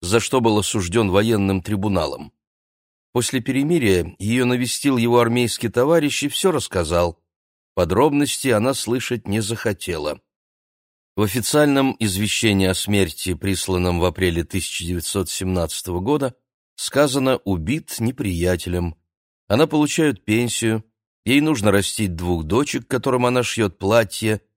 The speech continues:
и повязывает банты из одинаковой материи, как близнецам. Уже несколько месяцев она встречается с одним человеком,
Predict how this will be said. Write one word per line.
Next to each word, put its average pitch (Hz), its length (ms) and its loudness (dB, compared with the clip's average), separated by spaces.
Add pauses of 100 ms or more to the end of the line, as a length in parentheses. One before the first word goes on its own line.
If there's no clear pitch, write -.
(140)
и 101 80 0
повязывает 95 680 4
банты 95 480 2
из 82 120 -4
одинаковой 90 600 0
материи, 87 520 -2
как 90 220 -2
близнецам. 87 800 -2 (640)
Уже 120 220 0
несколько 160 480 2
месяцев 156 580 -2
она 151 180 2
встречается 147 800 0
с - 80 -6
одним 147 300 2
человеком, 143 680 2